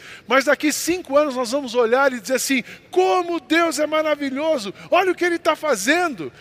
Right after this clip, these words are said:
olha o que Ele fez, só Ele pode fazer." Então essa igreja vai continuar até que Jesus volte. E a gente vai reinar então com Ele. Nós temos uma missão.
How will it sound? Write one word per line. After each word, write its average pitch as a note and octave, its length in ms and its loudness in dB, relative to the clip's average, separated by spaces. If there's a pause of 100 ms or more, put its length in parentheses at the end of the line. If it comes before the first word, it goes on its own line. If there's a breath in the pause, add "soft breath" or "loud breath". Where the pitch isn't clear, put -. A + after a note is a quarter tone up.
olha F#4 240 4
o - 40 0
que E4+ 100 -4
Ele F4+ 160 2
fez, E4+ 500 -2
só F4+ 360 -2
Ele G4 260 0
pode G3+ 240 -8
fazer." C3 400 -10 (720 loud breath)
Então D#3 200 2
essa B3+ 160 0
igreja A#3+ 300 2
vai B3+ 100 0
continuar A#3 720 -2 (680 loud breath)
até B3 420 4
que B3+ 160 -8
Jesus A3+ 480 -8 (100)
volte. F3+ 480 -4 (1040 loud breath)
E F#3 100 0
a F3 60 4
gente G3 240 -4
vai F3+ 180 2
reinar E3 300 -2
então D#3 240 -8
com C#3 180 -12
Ele. A2 260 -12
Nós F#3 200 0
temos G3+ 300 -2
uma G3 160 -2
missão. F3+ 520 -2